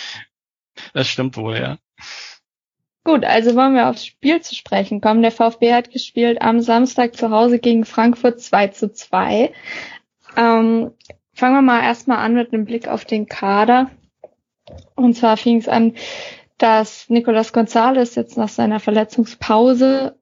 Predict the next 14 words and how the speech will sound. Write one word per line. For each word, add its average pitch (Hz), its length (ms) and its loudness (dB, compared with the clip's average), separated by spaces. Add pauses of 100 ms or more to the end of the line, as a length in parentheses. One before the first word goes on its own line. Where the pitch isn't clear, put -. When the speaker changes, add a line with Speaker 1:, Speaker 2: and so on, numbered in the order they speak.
Speaker 2:
und, 214 420 -4
äh, 208 200 -2
den 220 160 -2
Einwechslungen 233 720 0
in 226 80 -2
den 226 140 0
letzten 240 320 -2
Spielen 226 480 0
das 220 160 -2
erste 226 300 -6
Mal 233 140 0
wieder 165 180 2
in 113 80 0
der 117 180 0